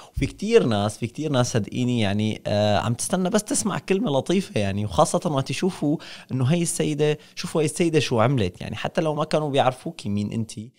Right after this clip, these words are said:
ولكن وقت يعرفوا الإنجازات اللي أنتي عملتيها، ويعرفوا شو الشي اللي أنتي وصلتي له، فهذا الشي يعني ب-،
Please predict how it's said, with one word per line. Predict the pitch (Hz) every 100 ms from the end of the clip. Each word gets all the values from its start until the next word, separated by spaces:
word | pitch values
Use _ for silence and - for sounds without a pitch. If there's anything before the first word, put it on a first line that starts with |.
| _ _
ولكن | 107 120 - 127
وقت | 113 117
يعرفوا | 170 180 160
الإنجازات | 131 131 123 143 160
اللي | 127 127
أنتي | -
عملتيها، | 104 101 101 120 117 110 113 - - -
ويعرفوا | 120 151 -
شو | - 170
الشي | - - 160
اللي | 135
أنتي | 143 151
وصلتي | 120 113 107 - 127
له، | 117
فهذا | - 110 120 117
الشي | - 123 120
يعني | 104 104
ب-، | 101 - 104